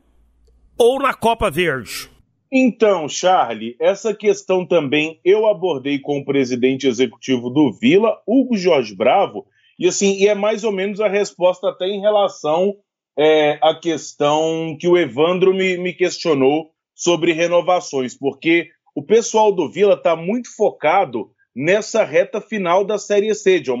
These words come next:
Speaker 2: maneira geral, e assim, que acaba dia dezessete do próximo mês, né, dezessete de janeiro. Mas acredito,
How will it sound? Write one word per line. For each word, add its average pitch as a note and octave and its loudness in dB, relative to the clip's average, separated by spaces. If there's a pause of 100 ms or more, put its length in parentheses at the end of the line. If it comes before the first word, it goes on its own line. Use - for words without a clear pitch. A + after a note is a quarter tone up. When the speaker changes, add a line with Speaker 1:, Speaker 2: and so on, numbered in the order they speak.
Speaker 2:
maneira D#3 0
geral, D3+ 2 (300)
e A#2+ 0
assim, C3+ -4
que C#3 -2
acaba C#3+ 0
dia D#3 -4
dezessete D#3 -2 (200)
do D3+ 0
próximo E3 0
mês, C3+ 0
né, A#2+ 0
dezessete C3+ 0
de C3+ -14
janeiro. B2+ 0 (320)
Mas E3+ -2
acredito, A#3+ -2